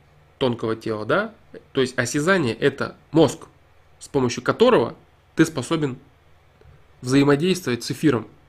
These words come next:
с полем, да? И после взаимодействия этого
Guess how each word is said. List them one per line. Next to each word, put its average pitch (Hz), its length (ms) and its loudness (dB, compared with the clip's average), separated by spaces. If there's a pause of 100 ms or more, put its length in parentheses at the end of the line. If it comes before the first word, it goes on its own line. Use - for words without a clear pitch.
(680)
с - 440 -14
полем, 131 400 0 (160)
да? 151 260 -4 (680)
И 185 380 2
после 151 300 4
взаимодействия 160 640 2
этого 123 460 2